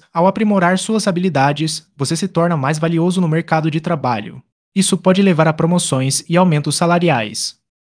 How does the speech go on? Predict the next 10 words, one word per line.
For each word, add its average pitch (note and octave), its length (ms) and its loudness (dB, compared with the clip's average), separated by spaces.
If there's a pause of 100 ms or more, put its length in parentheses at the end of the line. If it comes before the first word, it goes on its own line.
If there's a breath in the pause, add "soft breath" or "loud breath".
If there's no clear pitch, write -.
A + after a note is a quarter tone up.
(100)
Três, E3 440 2 (320)
flexibilidade. E3+ 960 2
Em C#3+ 100 2
tempos F3+ 380 0
de D3+ 100 0
crise, E3+ 320 2
ser F3 180 0
flexível F3+ 680 0
é E3+ 100 2
essencial. E3+ 640 0